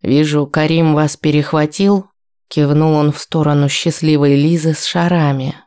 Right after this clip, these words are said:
Саша быстро собрал остатки мусора со стола и шкурку от лука,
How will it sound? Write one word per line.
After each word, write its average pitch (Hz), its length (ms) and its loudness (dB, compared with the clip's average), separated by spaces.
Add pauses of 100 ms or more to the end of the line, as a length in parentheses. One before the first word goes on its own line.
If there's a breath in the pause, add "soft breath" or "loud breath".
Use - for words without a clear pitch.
(380)
Саша 226 460 -6
быстро 151 500 -4
собрал 151 520 0
остатки - 560 -4
мусора 151 520 0
со - 160 -8
стола 151 580 -2
и 196 100 -2
шкурку 208 560 -4
от 202 260 -4
лука, 151 560 -4